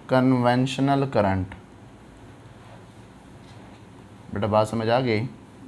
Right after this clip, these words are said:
एक current का नाम है electronic current और दूसरे का नाम क्या है बेटा?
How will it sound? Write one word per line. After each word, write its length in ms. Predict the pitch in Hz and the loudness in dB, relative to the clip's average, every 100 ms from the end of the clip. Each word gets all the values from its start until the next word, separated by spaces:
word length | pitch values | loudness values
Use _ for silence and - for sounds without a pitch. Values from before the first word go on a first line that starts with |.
| - - - - - - - - - - - - - - - - - - - - - - - - | -20 -20 -20 -20 -20 -20 -20 -20 -20 -20 -20 -20 -20 -20 -20 -20 -20 -20 -20 -20 -20 -20 -8 -2
एक 160 | 117 | 0
current 260 | 113 117 113 | 0 -2 0
का 60 | 117 | 0
नाम 240 | 113 117 | 2 2
है 180 | 131 - | 2 0
electronic 560 | 104 104 113 113 135 139 | -2 -2 0 2 0 0
current 260 | 143 147 | 0 2
और 100 | 117 | 0
दूसरे 300 | 113 127 123 | 0 0 2
का 80 | 123 | 2
नाम 220 | 117 117 | 2 0
क्या 140 | 117 120 | 2 2
है 60 | |
बेटा? 220 | 117 135 | 4 4